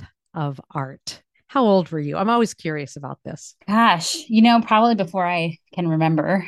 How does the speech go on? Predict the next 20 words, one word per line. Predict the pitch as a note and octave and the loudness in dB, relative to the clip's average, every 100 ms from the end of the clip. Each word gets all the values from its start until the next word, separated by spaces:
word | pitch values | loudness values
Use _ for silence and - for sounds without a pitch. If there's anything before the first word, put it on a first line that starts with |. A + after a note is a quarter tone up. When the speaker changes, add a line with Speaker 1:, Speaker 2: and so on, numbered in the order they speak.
| - | -6
Speaker 1:
<laughs> | - | -6
Speaker 2:
I, | - F#3 F#3+ F#3 F#3 | -2 0 2 0 0
I | F#3+ | -4
do, | F#3+ A3+ B3+ B3 | -2 2 2 4
I | F#3+ G3+ | 2 2
do | G3+ D4 | 0 0
remember, | B3+ G3+ F#3 E3 D#3+ D#3+ D#3+ - | 2 0 -2 -2 -2 -2 -6 -8
uh, | D#3+ D#3 D3+ | -6 -2 -2
that | D#3 E3 | -4 -8
there | F3+ E3+ E3 D#3+ - | -4 -2 -2 -2 -6
were | E3 E3 | -6 -4
many | E3 D#3+ F3 | -2 -2 -4
times | E3+ E3 D#3 D3+ D3+ D#3 D3+ | -6 -4 0 2 2 0 -4
when | D3+ C#3 | -6 -6
I | |
was | C#3 C#3 | -8 -6
little, | F3 D#3+ D3 C#3+ D#3 | -2 0 0 -2 -4
my | E3 D#3+ D3+ D3 | 0 0 0 -2
Uncle | - E3+ E3 | -2 -2 0
Matt, | D3+ D3 | 0 0